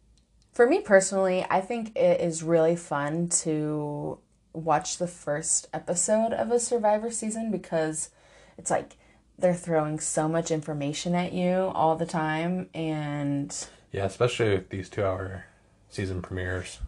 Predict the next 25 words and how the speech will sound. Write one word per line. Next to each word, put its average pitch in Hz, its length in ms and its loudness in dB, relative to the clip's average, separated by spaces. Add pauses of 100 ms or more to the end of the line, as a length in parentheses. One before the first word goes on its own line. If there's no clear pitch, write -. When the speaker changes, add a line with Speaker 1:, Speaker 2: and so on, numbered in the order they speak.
Speaker 1:
Yeah, 190 440 8
and 185 140 0
I 185 80 4
really 202 400 4
appreciate 170 640 0
that 165 100 -10
they 156 60 -2
started 151 420 -4
doing 190 280 -2
the 190 60 -2
two 190 260 -2
hours 185 480 2
because 156 680 -6
it 170 160 -8
made 160 240 -6
us 170 240 -6
be - 200 -12
able 160 280 -4
to 151 640 -6 (520)
spend 160 380 0
more 156 220 2
time 151 540 -4
getting 147 280 0
to - 140 -8
know 165 640 0